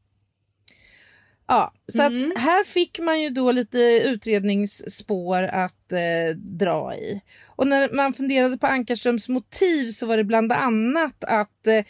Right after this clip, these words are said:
Speaker 1: kungen hade ju börjat stöka lite grann med valutafrågor i sina reformer, vilket hade drabbat Ankarström ganska hårt, för att han var låntagare som då hade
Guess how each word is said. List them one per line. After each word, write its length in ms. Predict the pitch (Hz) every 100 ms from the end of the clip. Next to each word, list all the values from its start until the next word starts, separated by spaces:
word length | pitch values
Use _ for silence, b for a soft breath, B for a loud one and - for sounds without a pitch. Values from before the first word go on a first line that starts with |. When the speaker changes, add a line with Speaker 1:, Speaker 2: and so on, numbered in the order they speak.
| B B
Speaker 1:
kungen 420 | - 277 294 320
hade 280 | 339 302 240
ju 180 | 262 254
börjat 240 | 226 240
stöka 540 | 240 - 294 226 - 247
lite 220 | 247 233
grann 240 | 214 208
med 120 | 202 202
valutafrågor 1600 | 226 269 359 254 _ - 415 311 262 - 415 403 208 160 156 185 _ _ _ - 214 220
i 80 | 214
sina 460 | - 208 175 175
reformer, 600 | 175 196 - 180 170 170
vilket 260 | 180 214 208
hade 200 | 202 208
drabbat 480 | 208 233 185 208 -
Ankarström 800 | 254 208 185 - - 180 180 185 b b -
ganska 320 | 233 214 240
hårt, 640 | - - 240 233 - - -
för 60 |
att 120 | 220 208
han 160 | 220
var 100 | 226
låntagare 960 | 285 320 226 208 - 359 330 277 233 208
som 300 | 208 196 185
då 160 | 190
hade 280 | 175 175 180